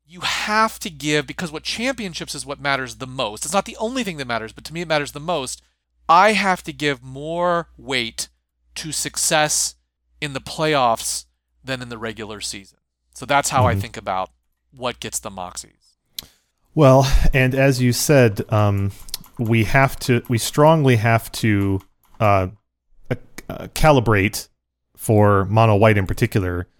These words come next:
Speaker 2: for its newness in the format, right? Mono White
Speaker 1: Sure.
Speaker 2: has basically only had two months to play in Vintage. So if you look at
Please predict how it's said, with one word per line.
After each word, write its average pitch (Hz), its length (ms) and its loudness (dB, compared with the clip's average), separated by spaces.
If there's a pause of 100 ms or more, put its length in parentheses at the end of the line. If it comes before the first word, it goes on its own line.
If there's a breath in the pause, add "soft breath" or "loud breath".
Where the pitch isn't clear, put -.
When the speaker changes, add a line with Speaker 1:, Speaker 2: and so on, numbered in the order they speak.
Speaker 2:
for 107 480 2
its - 380 -2
newness 104 680 0
in 104 200 0
the 92 80 -2
format, 90 480 -8 (320)
right? 104 260 2 (400)
Mono 139 240 6
White 127 200 6
Speaker 1:
Sure. 110 80 0
Speaker 2:
has 104 120 0
basically 123 560 2
only 107 300 2
had 101 280 2
two 113 220 0
months 98 600 0 (140)
to 117 120 -2
play 87 580 0
in 95 180 -2
Vintage. 85 360 -8 (400)
So 104 260 2
if 104 120 0
you 127 160 4
look 143 300 4
at 107 400 4